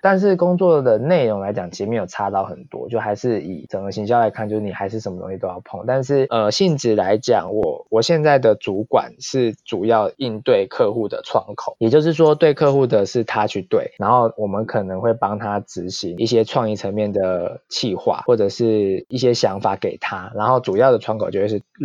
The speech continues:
由他去对这样子。所以我从一个比较多的工作时间是在于沟通，然后我的能力可能在沟通这块也比较好的情况下，变成现在他并不是我的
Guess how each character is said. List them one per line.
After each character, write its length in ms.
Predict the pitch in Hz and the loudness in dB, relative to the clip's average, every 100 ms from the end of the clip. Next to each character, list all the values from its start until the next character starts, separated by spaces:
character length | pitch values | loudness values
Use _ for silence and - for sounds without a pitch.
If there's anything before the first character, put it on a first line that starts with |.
| - | -10
由 200 | - 104 | -4 -4
他 200 | 95 104 | -2 -2
去 160 | 98 101 - | -4 -6 -6
对 180 | 104 - | -8 -6
这 80 | |
样 100 | - - | -10 -12
子。 180 | - - | -20 -20
所 140 | _ 165 | _ 4
以 220 | 170 135 | 6 4
我 160 | 127 131 | 4 4
从 260 | 139 131 | 4 2
一 120 | 131 135 | 2 4
个 600 | 139 135 127 120 117 - | 6 6 6 6 4 0
比 80 | 113 | 2
较 120 | 151 | 4
多 140 | 156 | 6
的 60 | 147 | 4
工 200 | 135 135 | 4 4
作 140 | 135 | 2
时 120 | 123 107 | 2 0
间 160 | 107 | 2
是 80 | 120 | 2
在 180 | 120 107 | 2 2
于 60 | |
沟 200 | 98 101 | 2 0
通， 180 | 101 107 | 0 -2
然 100 | 101 | 0
后 80 | 117 | 2
我 120 | 117 | 2
的 140 | 101 98 | 0 -2
能 220 | 98 101 | -4 0
力 120 | 120 | 0
可 160 | 113 98 | 0 -4
能 280 | 92 92 90 | -8 -10 -2
在 160 | 117 | 0
沟 160 | 113 113 | 2 2
通 140 | 110 110 | 0 0
这 100 | 107 | -2
块 160 | 113 | 0
也 100 | 104 | -2
比 100 | 92 | -2
较 340 | 92 104 101 98 | 0 0 0 -4
好 220 | - 107 | -2 -2
的 140 | 95 101 | 0 -4
情 180 | 107 110 | -2 -4
况 160 | 113 | -2
下， 120 | 123 117 | 0 2
变 220 | 165 139 | 2 2
成 120 | 113 | 0
现 140 | 127 | 0
在 160 | 139 127 | 2 2
他 200 | 120 - | 0 -2
并 280 | 131 - 127 | -2 0 0
不 100 | 101 | -2
是 120 | 98 | -2
我 180 | 123 95 | -2 -2
的 140 | 90 | -2